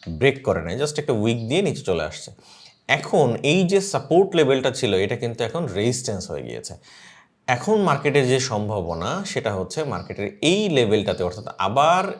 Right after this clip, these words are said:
এইটা তখন কিন্তু সাপোর্ট হয়ে গেছে। যখন কোনো একটা সাপোর্ট লেভেল ব্রেক করে ফেলে সেটা কিন্তু রেজিস্ট্যান্স হয়ে যায়।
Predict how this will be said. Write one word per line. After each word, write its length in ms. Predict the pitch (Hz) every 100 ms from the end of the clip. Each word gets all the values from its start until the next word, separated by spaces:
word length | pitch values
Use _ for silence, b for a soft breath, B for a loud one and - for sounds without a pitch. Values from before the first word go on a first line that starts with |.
| -
এইটা 540 | 123 120 - 107 131 127
তখন 320 | 101 143 180
কিন্তু 240 | 131 127
সাপোর্ট 380 | - 131 139 127
হয়ে 120 | 110
গেছে। 180 | 87 87
যখন 340 | 92 101 165
কোনো 260 | 170 127 127
একটা 260 | 120 - 151
সাপোর্ট 640 | - 90 - 143 220 214 B B B B B -
লেভেল 460 | 104 120 139 90
ব্রেক 260 | 90 156 151
করে 160 | 190 180
ফেলে 300 | 110 110 175
সেটা 220 | 147 127
কিন্তু 220 | 131 170
রেজিস্ট্যান্স 600 | 156 165 151 131 104 92
হয়ে 160 | 76 64
যায়। 160 | 55